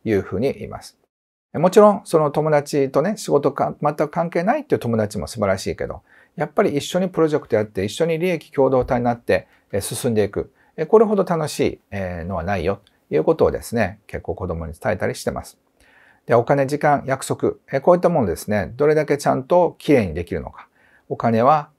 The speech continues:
えー、貸しても借りないようにする。時間は必ず守る。えー、遅れそうだったら、えー、遅れるってことを言う。こう当たり前のこともね、できない人たちは結構多いですよね。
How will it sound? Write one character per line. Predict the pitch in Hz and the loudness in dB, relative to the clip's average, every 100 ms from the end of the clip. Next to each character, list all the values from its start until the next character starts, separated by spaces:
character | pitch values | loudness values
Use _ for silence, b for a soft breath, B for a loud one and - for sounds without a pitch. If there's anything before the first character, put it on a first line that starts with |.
| - | -10
え | 95 82 | -8 -8
ー、 | |
貸 | - 107 | -10 -8
し | |
て | - | -6
も | 127 | -6
借 | - 107 | -4 -2
り | |
な | 104 | 0
い | 98 | -2
よ | 76 | -4
う | |
に | 73 | -8
す | - | 0
る。 | 101 104 _ _ b b b | 0 0 _ _ b b b
時 | - | -8
間 | 104 104 | -2 0
は | 135 | 0
必 | 127 135 143 | 0 0 0
ず | 135 | 0
守 | 131 143 - | -2 0 -2
る。 | - _ | -6 _
え | 113 | -2
ー、 | 107 | -2
遅 | 123 | 2
れ | 127 | 2
そ | 139 | 4
う | |
だ | 127 | 0
っ | 117 | 0
た | 160 | 0
ら、 | 139 - b b - | 0 -2 b b -12
え | 90 | -8
ー、 | - | -6
遅 | 101 110 | -4 0
れ | 104 | 2
る | 143 | 2
っ | |
て | 151 | 0
こ | 95 | -4
と | 90 | -2
を | 85 | 0
言 | 110 | 0
う。 | - b b | 0 b b
こ | - | 2
う | - | 2
当 | |
た | 175 208 | 2 2
り | |
前 | 202 208 | 2 0
の | 220 | 0
こ | 247 | 0
と | 214 | 0
も | |
ね、 | 107 87 | -2 -2
で | 98 | -4
き | 104 | -2
な | 120 | -4
い | 90 | -4
人 | - - | -8 -8
た | - | -4
ち | 202 277 | -2 0
は | 202 | -2
結 | - 214 | -2 -6
構 | - 82 - | 0 0 0
多 | - 104 | -2 -2
い | 98 | -2
で | |
す | - | -6
よ | - | -8
ね。 | 185 202 | -8 -8